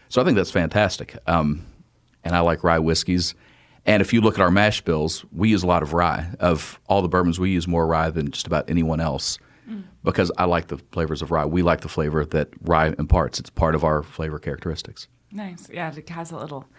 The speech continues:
Speaker 2: little spicy quality.
Speaker 1: Yeah.
Speaker 2: So, um, why don't we take a little sip on the Small Batch Select, and you can tell us,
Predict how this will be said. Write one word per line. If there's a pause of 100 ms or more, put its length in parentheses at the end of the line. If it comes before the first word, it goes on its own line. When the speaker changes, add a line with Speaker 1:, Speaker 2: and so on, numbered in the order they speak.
(200)
Speaker 2:
little
spicy
quality.
Speaker 1:
Yeah.
Speaker 2:
So,
um, (160)
why
don't
we
take
a
little
sip
on
the
Small
Batch
Select,
and
you
can
tell
us,